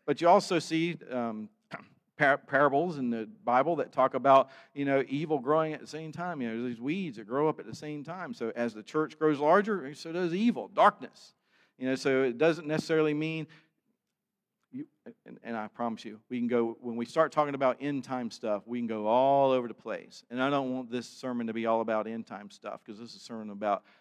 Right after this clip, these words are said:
the mercy that we need in Jesus Christ. But what we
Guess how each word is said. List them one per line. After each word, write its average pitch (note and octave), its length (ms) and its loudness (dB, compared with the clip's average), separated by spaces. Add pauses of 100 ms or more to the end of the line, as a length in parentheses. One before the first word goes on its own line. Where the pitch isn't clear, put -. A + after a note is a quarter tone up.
(140)
the G#2 80 -10
mercy A2+ 400 -2
that G#2 120 -2
we G#2 120 -8
need G#2 240 -10
in G2+ 80 -12
Jesus F#2+ 320 -18
Christ. - 560 -16 (600)
But A#2+ 140 -2
what C3 200 4
we A#2+ 160 -2